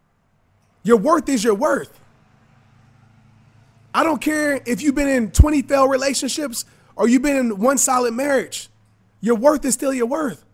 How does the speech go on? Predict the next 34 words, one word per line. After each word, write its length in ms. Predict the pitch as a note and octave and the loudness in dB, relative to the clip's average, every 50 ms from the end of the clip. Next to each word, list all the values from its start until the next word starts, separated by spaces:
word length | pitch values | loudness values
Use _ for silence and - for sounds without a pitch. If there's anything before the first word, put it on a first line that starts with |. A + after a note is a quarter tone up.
| _ _ _ _ _ _ _ _ _ _ _ _ - | _ _ _ _ _ _ _ _ _ _ _ _ -4
I 60 | C#4 | -2
don't 160 | D#4 D4+ A3+ | -2 -2 -2
care 140 | - D#4 C#4+ | -2 -2 0
if 80 | C4+ | 0
you 60 | C#4+ C#4 | 2 0
have 140 | B3+ A#3 | 0 0
negative 460 | G#3+ G#3 A#3+ C#4+ D#4 D#4 C#4 C4 G#3 - | -2 0 0 0 0 0 -2 -4 -4 -2
followers 440 | B3 B3 B3+ C4 C#4 C4+ C4+ A3+ | -4 -2 -2 -2 -2 -2 -4 -2
versus 360 | F3 D4 C#4+ B3+ - C#4 B3 B3+ | 2 2 2 2 0 -2 -2 0
a 40 | |
million. 440 | B3 B3+ D#4 E4+ D#4 C4 F3 B2+ A#2+ - _ _ _ _ _ _ _ - | 0 0 0 0 -2 -2 -4 -8 -14 -20 _ _ _ _ _ _ _ -2
Your 180 | E3+ B3 B3+ | 0 0 2
worth 360 | G#3+ G#3+ C#4 D#4 D#4+ C4 - | 2 4 4 4 4 2 -2
is 80 | C#4 A#3+ | -4 -4
still 180 | - - D#4+ C#4+ | -4 -4 -2 -2
your 140 | C4+ B3+ | -2 -2
worth. 260 | A#3+ B3+ D4 C#4 A#3+ G#3+ | 0 2 2 0 0 0
I 60 | B3+ | -2
don't 160 | C#4 C#4+ A3+ | -4 -4 -2
care 140 | - D4+ C#4 | -4 -4 -2
if 40 | C4+ | -2
you 60 | C4+ | -2
have 120 | B3+ A3 | -2 -2
a 60 | G3 | -4
green 360 | E3+ D3 F#3 B3+ D#4 D#4+ C#4+ A3+ | -4 -2 -2 -2 0 -2 -2 -2
check, 280 | - C#4+ C4+ A3+ F#3 | -4 -4 -6 -6 -6
blue 220 | E3 A#3+ D#4+ D#4 A#3+ | -4 -2 -2 0 -2
check, 300 | - - C#4 B3+ G#3 - | -2 -4 -6 -6 -4 -2
purple 320 | - C#4+ D4 - - B3 | -2 -2 -2 -4 -6 -6
check, 280 | - - B3+ A#3+ A#3+ - - - - - | -2 -2 -2 -2 -4 -8 -18 -18 -10 0
yellow 280 | E3+ B3 C#4 C#4+ C4+ | 2 4 4 4 2
check, 380 | A#3 - C#4 B3+ A#3+ G3+ G3 C3+ | 2 0 -2 -4 -4 -6 -10 -4
green 320 | C3+ A3 C4+ C#4+ C#4 B3 | -2 -2 0 0 -2 -4
check, 240 | - - C4 B3 | -4 -4 -4 -6